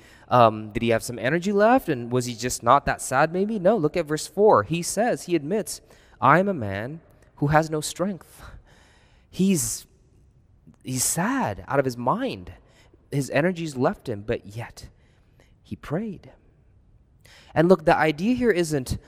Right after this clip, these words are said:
"Oh my goodness, Heman is so strong, you know, he still had the energy to pray even in his darkness." No, it, it, it's not that. It's rather this. Heman had no strength left in his darkness, so he had to pray. You know, we gotta flip our thinking. Eh,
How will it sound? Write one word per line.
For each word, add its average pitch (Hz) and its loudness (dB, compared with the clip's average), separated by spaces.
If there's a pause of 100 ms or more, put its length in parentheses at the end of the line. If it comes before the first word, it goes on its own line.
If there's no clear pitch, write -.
(640)
"Oh 135 2
my 151 4
goodness, 147 2
Heman 160 -2
is 139 2
so 156 0
strong, 156 4
you 101 -2
know, 113 2
he 135 0
still - 0
had 190 4
the 151 0
energy 175 -2
to 147 2
pray 160 4
even 170 -4
in 160 -2
his 135 -4
darkness." 139 0
No, 185 -2
it, 151 -8 (120)
it, 104 -12
it's - -10
not 202 0
that. 113 -2 (380)
It's 147 0
rather 160 0
this. 110 -6 (1160)
Heman 214 2
had 131 2
no 127 0
strength - -4
left 90 -8
in 107 -8
his 104 -8
darkness, - -4 (600)
so - -4
he 117 -4
had - -6
to 113 -4
pray. - -20 (1120)
You 143 0
know, 160 8
we 147 4
gotta 170 2
flip 214 0
our 143 -2
thinking. 151 -8
Eh, 104 -12